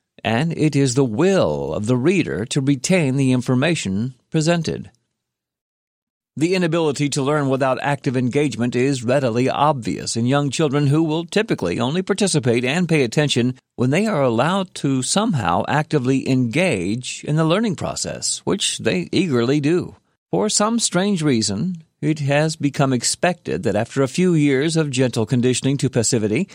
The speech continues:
and weaning away from genuine educational interaction, that students of a certain age will easily do away with their juvenile traits of curiosity and enthusiasm.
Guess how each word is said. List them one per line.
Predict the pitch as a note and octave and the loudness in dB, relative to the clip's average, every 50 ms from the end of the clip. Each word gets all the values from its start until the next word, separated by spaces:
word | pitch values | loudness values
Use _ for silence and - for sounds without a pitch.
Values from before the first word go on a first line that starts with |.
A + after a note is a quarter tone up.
| - - - - _ | -16 -20 -20 -14 _
and | - G2 A#2 F#3+ G#3+ G#3 E3 | -2 -2 0 0 0 0 2
weaning | C#3+ F3 G3 G#3 A3 A3 A3 | 2 2 2 2 2 2 2
away | A#3 A3 F#3+ D3+ B2 A2+ G#2+ A#2 C3+ D#3 D#3 | 0 2 2 2 4 4 4 2 2 0 0
from | - - D3 D3+ D#3 D#3 | 0 0 0 2 2 0
genuine | B2+ A2 B2+ C3 D3+ E3 D#3 C#3+ C#3 C#3 C#3+ C#3 | 2 2 2 2 2 0 0 0 0 0 0 0
educational | - A2+ C#3 B2+ A#2+ - - C3+ B2+ B2 - A#2+ G#2+ | 0 0 0 0 -2 0 0 0 0 0 0 0 0
interaction, | A2+ A2 A2 G2+ G2 C3 E3 D#3+ - - C3 C3 | 0 0 0 0 2 2 0 0 0 -2 0 2
that | A#2+ A#2 B2 A#2+ - | 2 2 0 0 -2
students | - - - G#3 G3+ E3+ F3 E3+ D#3+ - | -2 0 0 0 2 2 0 -2 0 0
of | F#3+ C3+ | 0 0
a | D3+ | 0
certain | - - E3 D#3 E3 F3 | 0 0 0 0 0 0
age | E3 D#3+ C#3 C#3 D3+ D3+ B2+ | 0 2 2 2 0 -2 0
will | B2+ C3 C3 B2+ - - | 0 2 2 0 0 -2
easily | - F#3+ G#3 G3+ F3+ A#2+ G#2+ F#2 D#2+ D2 D2 | -4 -2 0 0 0 0 0 -2 -4 -6 -8
do | D#2+ A2+ G#2+ E3 F3 F3 | -8 -4 -2 0 2 2
away | D#3+ D3 C3 B2+ E3+ E3+ B2+ A#2 | 2 0 0 0 2 2 2 2
with | B2 A#2+ B2 A#2+ - | 2 0 -2 0 0
their | B2 A#2 A#2 A2 | 0 0 0 0
juvenile | - D3 D3 A2+ A#2 A#2 G#2+ G2 F#2+ F#2+ | 2 0 0 2 0 0 0 0 -2 -4
traits | - - - D#3+ C3+ A2 G#2+ - - | -4 -2 0 0 2 2 0 -4 -4
of | - F#2 F#2+ F#2+ - | -4 -4 -4 -6 -10
curiosity | - - D3+ C3+ A#2+ A2+ A2 A#2 C3 B2+ - - F2+ F2 D#2+ D2 - C3 - | -4 -2 0 2 2 2 2 2 0 0 -4 -6 -6 -6 -8 -8 -8 -6 -4
and | - G#2 G#2+ G#2 G#2+ A#2+ | -4 -2 -2 0 0 2
enthusiasm. | B2 B2 B2 - E3+ E3+ C3+ A2 G2 D#2+ D2 C2 - A1+ A#1 B1 - | 2 2 2 2 2 2 2 2 0 -2 -2 -2 -4 -8 -8 -12 -14